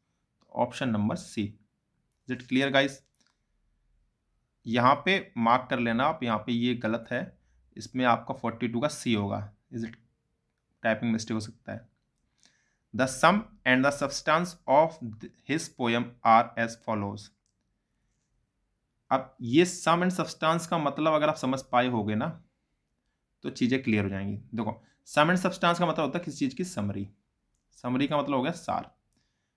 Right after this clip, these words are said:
इस पोएम का सार इस तरह है, ठीक है। तो अब समरी है वो एक होगी,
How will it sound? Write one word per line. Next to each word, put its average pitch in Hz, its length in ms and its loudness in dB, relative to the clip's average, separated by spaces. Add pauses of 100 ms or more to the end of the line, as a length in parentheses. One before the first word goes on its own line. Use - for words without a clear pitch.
(360)
इस 180 180 -2
पोएम 151 420 -2
का 160 180 2
सार 123 680 2 (300)
इस 135 220 -12 (640)
तरह 117 340 0 (120)
है, - 300 -6 (160)
ठीक 131 140 -8
है। 165 160 -10 (1500)
तो 165 280 -8
अब - 160 0
समरी 139 460 2
है 165 160 4
वो 165 220 -2
एक 143 200 -2
होगी, 101 260 -4